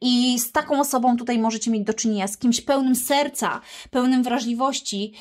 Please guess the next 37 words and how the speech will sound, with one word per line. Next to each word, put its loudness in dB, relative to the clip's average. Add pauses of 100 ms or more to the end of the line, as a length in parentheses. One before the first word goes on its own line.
(140)
kto, 4
e, 0
pomoże 0
wam 2
właśnie -2
stanąć -2
na -2
nogi -2
i -6
przestać -6
uciekać -2
przed -8
jakąś 0
o-, -6
swoją -2
odpowiedzialnością. -6 (600)
Tak -4
czuję, -4
kochani, -4
że -8
to -6
jest -4
ta -2
osoba. -4 (280)
Ja 0
bym -4
chciała -4
coś -6
więcej -2
wiedzieć -6
o -16
tej -10
osobie, -10
wiecie, -8
moje -4
drogie -8
lwy? -8